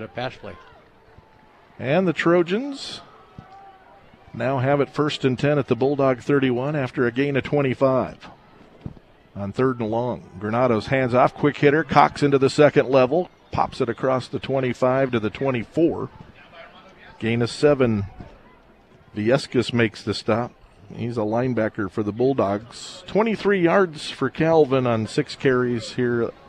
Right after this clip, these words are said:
Speaker 2: this afternoon.
Speaker 1: Yeah, that was Cox carrying the ball?
Speaker 2: That's
Speaker 1: Well,
Speaker 2: correct.
Speaker 1: that was just a quick hitter. Just get the ball now and take off, uh,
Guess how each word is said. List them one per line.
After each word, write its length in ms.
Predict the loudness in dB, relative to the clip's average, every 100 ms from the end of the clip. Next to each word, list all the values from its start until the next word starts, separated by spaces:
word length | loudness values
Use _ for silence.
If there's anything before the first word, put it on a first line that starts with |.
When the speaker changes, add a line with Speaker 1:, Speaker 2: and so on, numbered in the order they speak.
| -20 -20 -10
Speaker 2:
this 200 | -6 -2
afternoon. 540 | -2 -2 -4 -4 -6 -12 -20
Speaker 1:
Yeah, 180 | -12 -10
that 140 | -6 -6
was 120 | -4
Cox 320 | -2 -2 -2
carrying 240 | -8 -8
the 40 | -8
ball? 240 | -6 -6 -6
Speaker 2:
That's 240 | -6 -6
Speaker 1:
Well, 120 | -2
Speaker 2:
correct. 80 | -2
Speaker 1:
that 60 | -2
was 120 | -4
just 180 | -8 -10
a 60 |
quick 240 | -10 -10 -6
hitter. 260 | -8 -8 -14 -16
Just 180 | -14 -8
get 140 | -8
the 80 | -6
ball 260 | -6 -4
now 240 | -2 -4 -4
and 100 | -6
take 220 | -8 -4
off, 260 | -4 -4
uh, 120 | -6